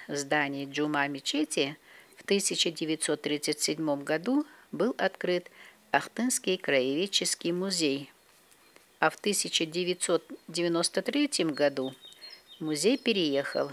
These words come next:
в новое здание, которое находится в центре села. Я думаю, в каждой горной селе Дагестана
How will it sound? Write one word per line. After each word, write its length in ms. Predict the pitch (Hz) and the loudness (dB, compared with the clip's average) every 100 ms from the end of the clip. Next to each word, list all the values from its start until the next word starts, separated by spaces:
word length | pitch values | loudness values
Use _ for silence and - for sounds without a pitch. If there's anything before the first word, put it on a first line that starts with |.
| - | -10
в 160 | 147 147 | -12 -6
новое 460 | 151 165 208 196 | -2 -2 0 -2
здание, 600 | 185 - 147 143 143 143 147 - _ - _ _ _ | -4 0 0 0 -4 -10 -12 -20 _ -20 _ _ _
которое 460 | 156 - 160 151 | -2 2 4 4
находится 760 | 147 147 - 233 240 240 - 208 | 2 0 4 4 4 0 -2 -2
в 80 | - | -4
центре 400 | - 175 175 170 | -4 -2 -2 -2
села. 480 | 165 - 165 139 139 - - - | -2 0 2 2 0 -6 -20 -8
Я 200 | 214 254 | 4 4
думаю, 600 | - 170 151 143 139 147 - - - - - | 4 0 2 2 0 -4 -12 -20 -20 -20 -8
в 60 | |
каждой 380 | - 196 190 175 | 4 4 6 0
горной 420 | 170 170 170 165 | 0 -2 0 0
селе 400 | 160 - 196 240 | 0 0 0 -2
Дагестана 800 | 254 165 147 147 - 156 147 139 | 0 0 0 -2 0 0 -2 -6